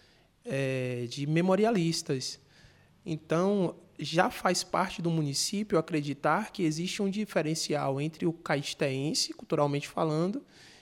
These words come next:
e pessoas que vêm de outras cidades, de outros lugares.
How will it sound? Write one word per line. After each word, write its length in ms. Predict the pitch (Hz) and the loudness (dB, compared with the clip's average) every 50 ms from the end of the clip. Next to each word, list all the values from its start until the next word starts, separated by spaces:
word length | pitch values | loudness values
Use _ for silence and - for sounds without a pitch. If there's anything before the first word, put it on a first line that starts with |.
| - _ _ | -20 _ _
e 80 | - 185 | -4 -4
pessoas 480 | 185 - 202 233 - 208 196 233 240 | 0 0 0 0 2 0 0 0 -2
que 160 | - - 254 | -2 -4 -6
vêm 240 | 254 233 220 196 214 | -4 -2 0 0 2
de 80 | 208 208 | 2 2
outras 260 | 196 190 214 233 - | 2 0 0 -2 -2
cidades, 500 | - 285 233 196 170 170 170 160 160 156 | -2 0 2 4 4 4 4 2 0 2
de 80 | 151 160 | 2 2
outros 240 | 165 165 - 208 | 2 2 0 -2
lugares. 640 | 202 226 214 185 165 160 156 151 151 147 - - - | -2 0 2 4 4 4 4 2 0 -2 -4 -6 -8